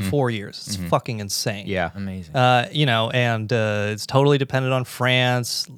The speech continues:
Speaker 2: poverty, there's no rail line, there's no housing,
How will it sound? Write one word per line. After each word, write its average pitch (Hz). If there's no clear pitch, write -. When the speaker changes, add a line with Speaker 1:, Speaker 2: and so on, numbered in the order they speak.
Speaker 2:
poverty, 127
there's 107
no 120
rail 120
line, 123
there's 107
no 123
housing, 123